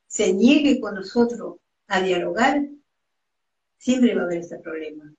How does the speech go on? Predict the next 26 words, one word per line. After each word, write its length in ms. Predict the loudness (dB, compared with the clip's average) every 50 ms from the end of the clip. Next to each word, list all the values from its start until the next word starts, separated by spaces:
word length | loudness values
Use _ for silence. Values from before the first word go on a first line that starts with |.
| _ _ -8
porque 260 | -6 -6 -4 0 2
el 160 | 2 2 2
Estado 340 | 2 2 2 4 4 4 4
sabe 320 | 4 2 2 4 4 4 2
perfectamente 1000 | 0 -6 -8 -4 0 0 0 2 2 2 4 4 6 6 4 2 2 -4 -6 -8 _ _ _ _ _ _ _
que 120 | -4 -2 -2
los 180 | 0 -2 0
territorios 680 | 0 0 0 0 -2 0 2 4 6 6 4 4 2
son 220 | 0 -2 -2 -2 -2
de 120 | -6 -8
nuestros 300 | -8 -10 -10 -12 -12 -14 -10
pueblos 280 | -6 -4 -4 -4 -4 -6
y 80 | -8 -8
tenemos 400 | -8 -8 -8 -8 -8 -8 -10 -10
derecho 360 | -10 -10 -10 -10 -10 -14 -16
como 200 | -18 -20 -20 _
persistentes 840 | -16 -16 -16 -16 -18 -18 -10 -2 4 4 4 4 4 0 -6 -10 -12 _ _ _ _ _ _ _ _ _ _ -12
nativos, 680 | -8 -4 -4 -4 -2 -4 -4 -4 -4 -6 -6 -8 -10 -12 -18 _ _ _ _ _ _ _
porque 220 | -8 -4 -4 -2
no 120 | -2 0 2
venimos 560 | 4 6 6 6 6 6 4 2 -2 -4 -6
de 140 | -6 -6 -6
otro 220 | -6 -6 -6 -4
lado. 440 | -4 -4 -4 -6 -8 -12 -14 -16 _ _ _ _ _ _ _ _ _ _ _ _ _ _ _ _ -4
Mis 260 | 2 4 4 6 6
abuelos 640 | 4 2 4 4 4 2 2 0 -2 -2 -6 -12